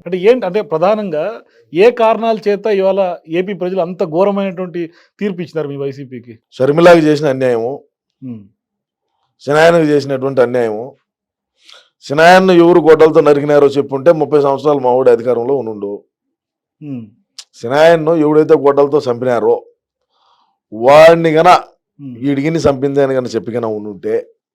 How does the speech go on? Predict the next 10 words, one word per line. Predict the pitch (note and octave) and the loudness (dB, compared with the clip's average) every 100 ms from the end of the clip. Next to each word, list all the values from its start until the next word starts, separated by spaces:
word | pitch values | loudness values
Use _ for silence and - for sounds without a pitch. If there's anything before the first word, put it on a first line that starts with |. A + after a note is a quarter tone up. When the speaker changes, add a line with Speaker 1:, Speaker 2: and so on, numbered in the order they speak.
| _ | _
Speaker 2:
నిజాలు | A2+ C#3 C#3 C#3 | -10 0 0 0
నిర్భయంగా | B2+ A#2 C3 C3 B2+ | -4 -4 -4 -2 -4
గన | A2+ A#2 | -6 -6
బయటకు | G#2+ A#2 G#2+ A#2 | -4 -6 -6 -16
వచ్చి | G#2+ | -12
గన | A2+ B2+ | -12 -10
ప్రెస్ | A#2 A2 A#2+ | -10 -10 -12
మీట్ | A2 A2 | -14 -14
పెట్టు, | G#2 C3+ C3+ | -10 -8 -6
లేదంటే, | A2+ G#2 F#2+ G2+ | -8 -10 -14 -16